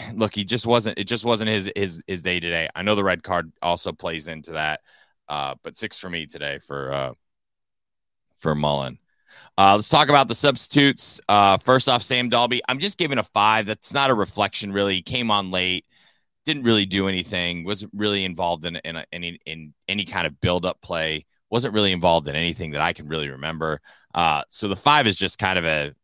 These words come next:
uh, an average of nothing, right? Like, he just really didn't have any kind of effect on, on the match. Um, I, I wish he did, but, uh, you know, that's, uh, that's kind of there.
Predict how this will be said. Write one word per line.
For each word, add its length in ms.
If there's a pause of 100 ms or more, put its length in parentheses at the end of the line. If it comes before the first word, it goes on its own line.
(100)
uh, 400 (120)
an 120
average 400
of 340 (920)
nothing, 560
right? 220
Like, 180
he 80
just 220
really 200
didn't 220
have 180
any 120
kind 180
of 80
effect 400
on, 240
on 220
the 60
match. 460 (380)
Um, 440 (600)
I, 160
I 80
wish 180
he 80
did, 260
but, 220 (260)
uh, 160
you 60
know, 100
that's, 320
uh, 200
that's 160
kind 180
of 160
there. 320